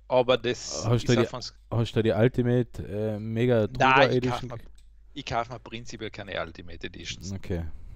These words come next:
Speaker 1: Weil das ist so Dinge, was soll ich mit denen? Das
Speaker 2: Na,
Speaker 1: ist
Speaker 2: eh.
Speaker 1: für ein Dig-,
Speaker 2: Eh.
Speaker 1: weil ich denk mal, warum soll ich für ein digitales Booklet, das ein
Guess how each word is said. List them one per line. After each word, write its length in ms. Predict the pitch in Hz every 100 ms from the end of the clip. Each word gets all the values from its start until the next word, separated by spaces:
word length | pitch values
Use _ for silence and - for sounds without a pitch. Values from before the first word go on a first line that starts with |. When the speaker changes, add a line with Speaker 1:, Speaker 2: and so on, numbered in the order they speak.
| - -
Speaker 1:
Weil 180 | - 113
das 260 | 104 107 -
ist 140 | 107
so 140 | - 110
Dinge, 380 | 107 123 113 98
was 180 | 107
soll 220 | - 120 113
ich 60 |
mit 220 | 101 98
denen? 240 | 95 80 76 - -
Das 200 | 113 127
Speaker 2:
Na, 60 | 131
Speaker 1:
ist 60 | 139
Speaker 2:
eh. 20 |
Speaker 1:
für 140 | 123
ein 120 | 113
Dig-, 260 | 110 135 - -
Speaker 2:
Eh. 160 | 123 98 -
Speaker 1:
weil 140 | 131 127
ich 60 |
denk 300 | 123 131 139
mal, 120 | 143 120
warum 340 | 117 107 135
soll 280 | 147 - 143
ich 100 | 135
für 260 | - 135 -
ein 120 | 110 107 -
digitales 880 | 147 160 165 - 127 127 139 127 -
Booklet, 720 | - 175 - - 120 117 120
das 160 | -
ein 80 | 127